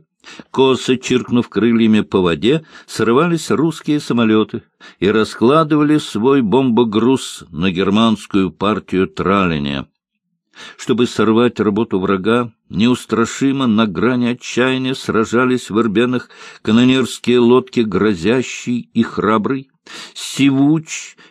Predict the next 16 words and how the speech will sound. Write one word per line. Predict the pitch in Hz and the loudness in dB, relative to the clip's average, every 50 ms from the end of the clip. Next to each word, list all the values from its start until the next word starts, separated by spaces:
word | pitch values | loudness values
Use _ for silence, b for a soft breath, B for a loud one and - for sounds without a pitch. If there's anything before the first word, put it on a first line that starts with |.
| b | b
и | - 90 101 | -2 -2 -2
«Кореец». | - - - 92 92 98 110 127 120 117 - _ - - - - _ _ _ _ _ _ _ _ _ _ _ _ B B B B B B B | -2 0 0 0 2 4 2 2 0 -2 -6 _ -18 -20 -20 -20 _ _ _ _ _ _ _ _ _ _ _ _ B B B B B B B
Эсминцы, | 107 120 - - 135 151 175 175 156 - - 90 78 | -2 -2 -2 -2 -2 -2 0 -2 -2 -4 -4 -2 0
резкие | 87 110 127 - - - - 90 90 | 0 0 -2 -2 -6 -8 -4 -4 -4
и | |
порывистые, | 76 - 87 101 135 127 110 - - - 90 82 | -4 -4 -4 -4 -2 -4 -6 -8 -6 -4 -4 -4
как | - - 78 - - - | -4 -6 -8 -10 -8 -8
пантеры, | 78 76 78 - - - 127 135 139 135 135 | -8 -6 -6 -6 -2 0 0 2 2 0 -2
помогали | - - 123 123 127 123 113 104 120 131 131 135 131 131 | -2 0 2 2 2 2 2 2 0 2 2 2 2 0
им | 127 127 131 | 0 -2 -4
своим | - - 90 92 101 101 98 | -6 -4 -2 -2 0 0 0
огнем. | 92 92 92 101 101 98 87 80 _ _ _ _ _ _ _ _ _ _ _ _ _ _ _ _ _ _ _ _ _ _ _ _ _ | -2 0 0 0 0 0 -2 -4 _ _ _ _ _ _ _ _ _ _ _ _ _ _ _ _ _ _ _ _ _ _ _ _ _
«Очень | - 110 110 107 - - 101 104 101 101 | -4 -4 -4 -4 -4 -4 -2 -2 -4 -4
трудно», | _ - 101 95 107 117 110 85 57 60 65 60 62 62 60 57 - B B B B B B _ _ | _ -6 -4 -2 0 0 0 0 -4 -6 -8 -8 -8 -8 -8 -10 -10 B B B B B B _ _
сдержать | - 78 73 - - - - - - - - - 90 87 80 - - | -14 -14 -14 -12 -10 -10 -10 -10 -10 -12 -10 -8 -8 -8 -8 -10 -14
врага. | - 62 - - 65 60 52 69 82 80 78 | -16 -10 -8 -6 -6 -6 -4 -4 -2 -2 -4